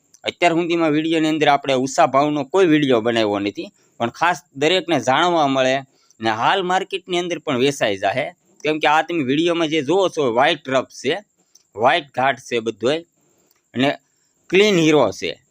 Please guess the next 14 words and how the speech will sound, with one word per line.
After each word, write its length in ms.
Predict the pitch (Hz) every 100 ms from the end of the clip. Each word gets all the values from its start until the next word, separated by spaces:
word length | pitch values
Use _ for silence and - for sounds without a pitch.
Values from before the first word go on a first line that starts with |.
| -
જીરમ, 380 | 107 165 180 175
ડૂસું, 340 | 147 156 180 165
કસર 340 | 156 151 165
કોઈ 220 | - 233
વસ્તુ 380 | 220 190 - 156
નથી, 260 | 143 143 139
હાવ 240 | 139 170
ક્લીન 320 | 165 170 180
હીરો 320 | 151 160 170 151
છે, 240 | - 143 139 135 _ _ - -
પરફેક્ટ 520 | 160 170 175 165 -
ફોરપી 380 | - 160 156 170
કરેલું 440 | 151 151 151 139 127
છે, 360 | 135 127 123